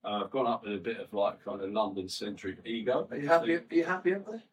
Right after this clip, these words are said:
Speaker 1: Uh, I'm, I've been up there eighteen months now, and I'm still coming to terms with it.
Speaker 2: Yeah.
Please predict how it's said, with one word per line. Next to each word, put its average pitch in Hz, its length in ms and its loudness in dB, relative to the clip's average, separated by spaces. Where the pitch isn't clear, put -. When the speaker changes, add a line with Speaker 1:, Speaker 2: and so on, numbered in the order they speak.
Speaker 1:
Uh, 180 520 4
I'm, 135 300 2
I've 131 120 -6
been 156 100 0
up 135 160 2
there 123 220 6
eighteen 117 260 -4
months 110 320 -6
now, 107 160 0
and 104 80 0
I'm 104 100 -2
still 113 220 -8
coming 104 280 -8
to - 180 -10
terms 92 260 -4
with - 120 -6
it. 104 60 -6
Speaker 2:
Yeah. 196 140 -4